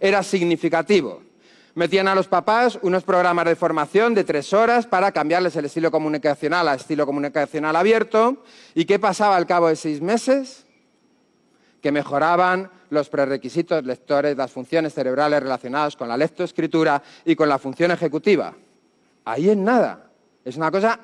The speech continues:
espectacular. Bien, otra cosa que dice la investigación, que yo creo que para padres y profesores es fundamental.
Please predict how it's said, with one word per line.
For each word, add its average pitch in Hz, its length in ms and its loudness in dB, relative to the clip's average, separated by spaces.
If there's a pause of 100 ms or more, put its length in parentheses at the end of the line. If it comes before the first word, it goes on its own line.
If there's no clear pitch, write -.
espectacular. 196 1120 0 (580)
Bien, 240 200 2
otra 285 160 2
cosa 285 180 2
que 240 80 4
dice 233 180 0
la 220 80 4
investigación, 202 600 2
que 196 80 2
yo 180 100 2
creo 208 160 4
que 180 80 4
para 151 260 2
padres 190 300 2
y 196 60 -2
profesores 202 480 2
es 190 120 0
fundamental. 143 920 0